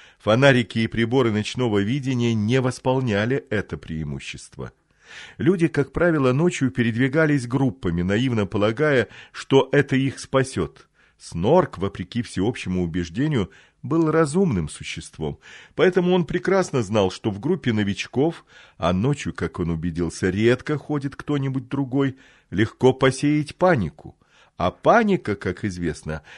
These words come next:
обрекает всю группу на верную гибель. Конечно, когда-то Снорк тоже был человеком, но вспоминать это ему не хотелось. Быть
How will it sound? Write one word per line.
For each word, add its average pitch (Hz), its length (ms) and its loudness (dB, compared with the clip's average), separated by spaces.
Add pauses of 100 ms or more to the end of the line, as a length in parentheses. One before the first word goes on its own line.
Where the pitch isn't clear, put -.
(140)
обрекает 120 720 4
всю 117 300 -2
группу 143 460 0
на 117 180 4
верную 135 480 2
гибель. 92 520 -8 (1160)
Конечно, 180 440 -4
когда-то 131 520 -4
Снорк 170 500 -2 (100)
тоже 156 340 0
был 80 220 -2
человеком, 69 840 -8 (380)
но 127 160 6
вспоминать 151 720 0
это 165 180 -2
ему 135 280 0
не 131 100 -2
хотелось. 92 880 -6 (760)
Быть 135 460 0